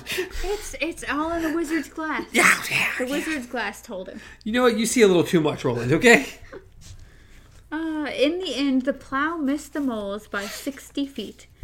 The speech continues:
Speaker 1: The boys could actually see the horses and riders flashing through the thick grass. Uh, Roland easily made out that the party was led by Jonas, DePape, and Lenny, riding three abreast. They were followed by at least three dozen others,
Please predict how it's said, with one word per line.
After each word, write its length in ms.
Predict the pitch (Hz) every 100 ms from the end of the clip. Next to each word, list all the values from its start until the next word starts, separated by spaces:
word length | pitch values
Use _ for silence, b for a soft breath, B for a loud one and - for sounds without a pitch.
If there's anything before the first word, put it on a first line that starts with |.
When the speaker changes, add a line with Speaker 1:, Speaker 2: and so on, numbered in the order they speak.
| b b
Speaker 1:
The 80 | 240
boys 400 | 220 262 285 285
could 140 | - 202
actually 420 | 254 269 311 285
see 280 | - 311 330
the 120 | 320
horses 500 | 302 254 254 226 220
and 160 | 214
riders 400 | 220 214 214 214
flashing 500 | - 240 262 - 269 254
through 260 | 247 240
the 80 | 226
thick 280 | 220 240 -
grass. 480 | 220 190 202 - - - - - - - _ _ _ _ - _ _
Uh, 180 | - -
Roland 420 | 226 262 302 311
easily 400 | 220 277 311 339
made 260 | 302 233 220
out 200 | 220 226
that 100 | 226
the 80 | -
party 360 | - 262 294
was 180 | 302 262
led 200 | 233 214
by 140 | 220 214
Jonas, 500 | 233 254 302 302 -
DePape, 440 | 302 - 220 214 -
and 240 | 226 214
Lenny, 320 | 208 190 190 208
riding 460 | 220 233 247 240
three 280 | 233 233 247
abreast. 560 | 240 208 190 - - - - - _ _ _
They 120 | 240
were 140 | 247 247
followed 420 | 254 269 302 262
by 140 | 247
at 120 | 220
least 240 | 262 285 -
three 260 | 240 277
dozen 260 | 302 294 320
others, 500 | 202 202 196 196 -